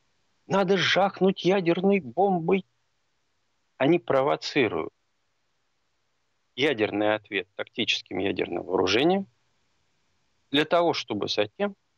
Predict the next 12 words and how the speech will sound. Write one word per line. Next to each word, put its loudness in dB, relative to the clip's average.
поставить 0
тактическое -2
ядерное 0
оружие -4
<clears throat> 4
киевскому 0
режиму. -4
Если -4
кто-то 0
щас 0
скажет, -4
что -2